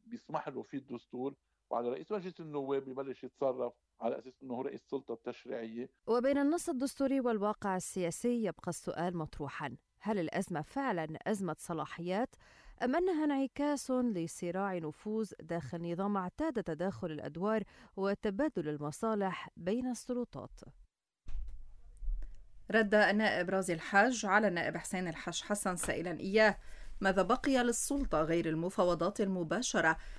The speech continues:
Speaker 3: بعدما أقحمتم لبنان في حروب غير مسؤولة ومدمرة لم تجلب له سوى الويلات والخراب؟ أما عن موقف إطلاق، أم عن وقف إطلاق النار، فالأجدى بكم أن تسألوا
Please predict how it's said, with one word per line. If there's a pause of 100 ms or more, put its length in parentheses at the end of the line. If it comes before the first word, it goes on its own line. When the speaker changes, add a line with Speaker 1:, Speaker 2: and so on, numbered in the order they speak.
(140)
Speaker 3:
بعدما
أقحمتم
لبنان
في
حروب
غير
مسؤولة
ومدمرة (580)
لم
تجلب
له
سوى
الويلات
والخراب؟ (440)
أما
عن
موقف
إطلاق،
أم
عن
وقف
إطلاق
النار،
فالأجدى
بكم
أن
تسألوا